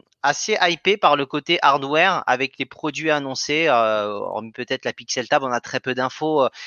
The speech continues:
mais on va dire ce qu'ils ont annoncé dans l'esprit, les Pixel Buds Pro, euh, un peu d'infos sur la montre, le six A, euh, je trouve ça bien. Pour, pour reprendre ce que disait Laurent, Immersive View ou autre, euh, je pense que, euh, ils sont même pas sur la même catégorie avec les concurrents. Je pense que les concurrents se disent, on a d'autres armes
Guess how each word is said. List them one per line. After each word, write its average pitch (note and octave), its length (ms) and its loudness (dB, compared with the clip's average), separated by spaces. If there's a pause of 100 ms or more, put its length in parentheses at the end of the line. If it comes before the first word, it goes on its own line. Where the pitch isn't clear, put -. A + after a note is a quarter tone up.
(120)
mais B2 80 0
on B2 40 0
va C3 100 4
dire E3+ 160 2
ce - 100 -2
qu'ils D3 260 -4
ont F3 80 4
annoncé D#3+ 460 2
dans D3 100 0
l'esprit, E3 540 -4
les C#3 80 -4
Pixel C#3 360 -4
Buds C3 360 -6
Pro, D#3 480 -4 (180)
euh, A2+ 400 -2
un A#2 100 -2
peu D3 140 -8
d'infos C#3 280 -4
sur C3 160 -4
la A#2+ 120 4
montre, B2+ 360 -6
le A#2+ 120 -8
six - 300 -6
A, D3 180 6 (540)
euh, G#2 420 2
je - 120 -4
trouve - 160 -10
ça C3+ 160 2
bien. C3 320 0 (500)
Pour, C#3 240 2 (120)
pour C#3+ 160 0
reprendre E3 300 0
ce - 60 -4
que D#3 80 -2
disait C#3+ 280 0
Laurent, D#3+ 360 4
Immersive C#3 480 -4
View C#3+ 280 -8
ou C#3 240 -8
autre, - 380 -6
euh, C3+ 80 -6
je A#2+ 100 -6
pense D#3 280 -4
que, C#3+ 100 -6
euh, A#2+ 580 0 (260)
ils C#3+ 60 -12
sont C#3 200 -6
même C#3 200 -4
pas D#3 160 2
sur C3 240 -2
la A#2+ 120 0
même B2+ 200 -4
catégorie A#2+ 540 -6
avec A#2+ 160 -6
les A2+ 80 -12
concurrents. C3 400 -4
Je - 80 -10
pense - 160 -8
que B2 80 -10
les A#2+ 100 -8
concurrents C3 380 -8
se - 120 -10
disent, C3 220 -12
on A#2+ 120 -6
a A2 100 -2
d'autres A2+ 340 -10
armes C3 380 2